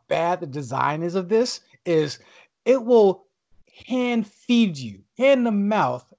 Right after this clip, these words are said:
every single aspect of this, uh, uh, of your, of your journey. It will have you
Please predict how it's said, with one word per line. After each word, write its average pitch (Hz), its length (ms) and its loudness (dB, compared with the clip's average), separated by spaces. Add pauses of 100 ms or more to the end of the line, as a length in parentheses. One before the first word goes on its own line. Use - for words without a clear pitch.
(200)
every 247 460 -2
single 214 840 0 (300)
aspect 196 680 -2
of 170 240 -2
this, 175 300 -6 (500)
uh, 175 240 -6
uh, 202 240 2
of 185 140 -4
your, 156 260 -8 (140)
of 165 160 0
your 165 140 -2
journey. 139 720 -4 (320)
It 202 40 2
will 262 140 6
have 247 300 -2
you 214 380 -4